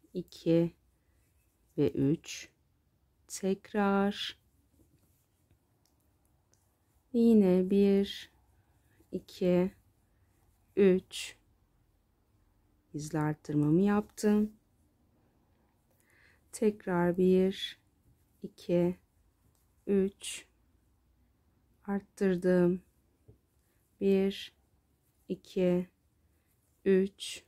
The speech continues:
Arttırdım. Bir, iki, üç. Bir, iki,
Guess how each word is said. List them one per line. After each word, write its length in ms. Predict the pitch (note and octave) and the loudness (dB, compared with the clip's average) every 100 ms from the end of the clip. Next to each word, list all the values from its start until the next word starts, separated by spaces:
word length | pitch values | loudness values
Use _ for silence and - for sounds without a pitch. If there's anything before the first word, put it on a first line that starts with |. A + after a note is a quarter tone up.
| _ _ _ _ - | _ _ _ _ -10
Arttırdım. 920 | E3 E3 _ F#3+ F#3 F3 F3+ F3+ F#3 - _ _ _ _ _ _ _ _ F#3+ | -8 -8 _ -6 -6 -4 -2 0 -2 -6 _ _ _ _ _ _ _ _ 0
Bir, 560 | F#3 F#3+ F#3+ - - _ _ _ _ _ _ _ _ - | 2 2 -2 -10 -20 _ _ _ _ _ _ _ _ -12
iki, 640 | F#3 - - F3+ F3 F3+ - _ _ _ _ _ _ _ _ _ _ - | -12 -12 -4 0 2 0 -6 _ _ _ _ _ _ _ _ _ _ -2
üç. 580 | F3 E3 E3 - - - _ _ _ _ _ _ _ - _ _ _ _ _ _ _ _ _ _ _ _ _ - | 2 2 0 -12 -16 -18 _ _ _ _ _ _ _ -20 _ _ _ _ _ _ _ _ _ _ _ _ _ -14
Bir, 800 | E3+ E3 F#3 F#3 F#3 F#3+ - - _ _ _ _ _ _ _ _ | -8 2 4 4 2 -2 -10 -14 _ _ _ _ _ _ _ _
iki, 640 | F3+ _ - F#3 F3 F3 | -18 _ -4 2 2 2